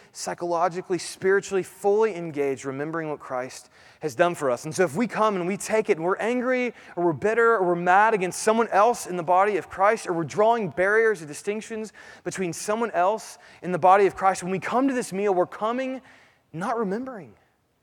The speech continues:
which is what the Corinthians were doing here. The communion, it's a call for us both to remember what happened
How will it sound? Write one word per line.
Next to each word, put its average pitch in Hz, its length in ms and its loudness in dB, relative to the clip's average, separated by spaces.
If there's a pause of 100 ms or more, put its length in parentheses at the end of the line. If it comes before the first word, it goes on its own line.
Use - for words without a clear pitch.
(960)
which - 160 -12
is 160 80 -6
what 190 100 2
the 175 80 -2
Corinthians 160 460 -6
were 131 80 -8
doing 139 360 -6
here. 107 440 -12 (1400)
The 190 80 0
communion, 233 360 0
it's 202 140 0
a 180 60 -6
call 214 380 8
for 185 180 4
us 180 120 2
both 185 280 6
to 190 80 -2
remember 156 320 0
what 165 160 4
happened 233 600 -8